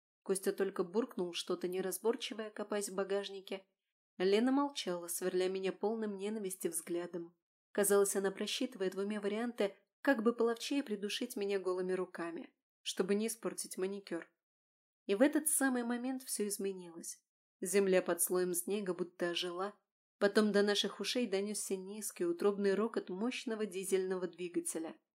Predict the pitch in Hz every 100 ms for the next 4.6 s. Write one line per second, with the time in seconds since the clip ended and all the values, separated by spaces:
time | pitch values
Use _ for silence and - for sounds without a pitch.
0 | _ _ - 190 185 - 190 202 196 180
1 | 170 190 - - _ _ _ _ - 196
2 | 220 214 226 220 233 220 - 208 208 214
3 | 214 220 - 185 185 180 - 196 196 196
4 | 202 220 285 220 185 -